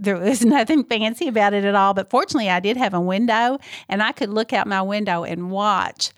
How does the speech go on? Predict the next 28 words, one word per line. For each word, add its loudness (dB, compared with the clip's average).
the -6
construction -4
of -8
Discovery -8
Park. -4
I 0
watched -2
them -6
bring 0
the -2
P -8
T -6
Stearman -2
in. 0
I -2
watched -2
as -8
they -4
put -4
it -8
through 0
the -2
roof 0
and -6
into -4
the -10
military -4
gallery. -4